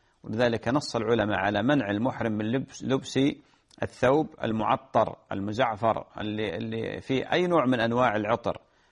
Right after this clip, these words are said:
هذا ما يجوز. فلذلك بالنسبة للإحرام ما يغسل بالمواد العطرية، لا، يغسل بالمواد التي لا تشتمل على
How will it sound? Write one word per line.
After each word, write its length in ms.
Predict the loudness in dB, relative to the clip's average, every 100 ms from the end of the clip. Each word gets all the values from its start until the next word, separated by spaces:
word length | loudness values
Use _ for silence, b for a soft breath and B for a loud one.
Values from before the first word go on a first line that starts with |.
| -10
هذا 200 | -4 0
ما 120 | 2
يجوز. 480 | 2 -2 -12 -20 -20 _ _ _
فلذلك 720 | -2 0 0 2 2 0 -4
بالنسبة 800 | -4 -2 -4 -4 -4 -2 -2 -4 -8 b b -4
للإحرام 520 | -2 0 2 2 2
ما 100 | 0
يغسل 400 | 0 -2 -2 -2
بالمواد 1160 | 0 -2 -2 -6 _ _ -6 0 2 4 2 0
العطرية، 760 | 0 0 2 2 4 2 0 -8 _ -2
لا، 240 | 0 0 0
يغسل 360 | -2 0 -2
بالمواد 1000 | 0 0 0 0 -2 0 4 4 4 0
التي 300 | -4 -4 -2
لا 140 | 0 0
تشتمل 480 | -2 -6 -4 -2
على 360 | 0 2 2 -2